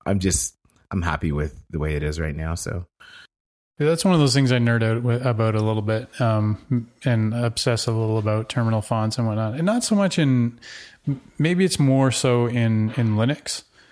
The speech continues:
Speaker 1: Mm-hmm.
Speaker 2: Um, like, on my Linux systems, I feel like I need to change them. And maybe that's just 'cause the defaults aren't really great. Whereas if I jump into my Mac, and even on Windows, I never feel like I need to, I don't, I don't get that obsessed about changing them.
Speaker 1: Yeah.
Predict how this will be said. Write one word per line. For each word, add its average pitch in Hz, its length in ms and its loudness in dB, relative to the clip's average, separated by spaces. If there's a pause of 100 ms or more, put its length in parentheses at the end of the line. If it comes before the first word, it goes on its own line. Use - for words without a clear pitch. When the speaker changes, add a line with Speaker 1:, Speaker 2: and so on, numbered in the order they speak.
(140)
Speaker 1:
Mm-hmm. 87 720 -6
Speaker 2:
Um, 107 520 2
like, 120 180 2
on 117 80 2
my 113 100 2
Linux 117 300 0
systems, 131 420 0
I 110 80 2
feel 117 220 0
like 110 180 -2
I 113 40 0
need 110 180 0
to 107 60 -2
change 110 280 -2
them. 131 140 0
And 120 100 0
maybe 110 160 0
that's 107 140 0
just - 160 -8
'cause 110 160 -2
the 107 120 -2
defaults 107 380 -4
aren't 110 160 -6
really 110 200 -2
great. 123 280 -2 (180)
Whereas 107 360 0
if 104 100 -2
I 101 280 -2 (180)
jump 113 200 -2
into 110 120 -2
my 107 120 0
Mac, 110 460 -4
and 135 180 -4
even 143 200 0
on 107 160 0
Windows, 127 540 -4 (260)
I 127 80 -2
never 120 220 0
feel 113 220 -2
like 104 280 -2
I 107 60 -4
need 104 220 -2
to, 98 240 -2 (800)
I - 40 -4
don't, 127 180 -4 (120)
I 123 60 -4
don't 113 200 -2
get 113 120 -2
that 107 160 -2
obsessed 107 460 -2
about 107 220 -2
changing 104 340 -2
them. 104 180 -2 (400)
Speaker 1:
Yeah. 101 300 0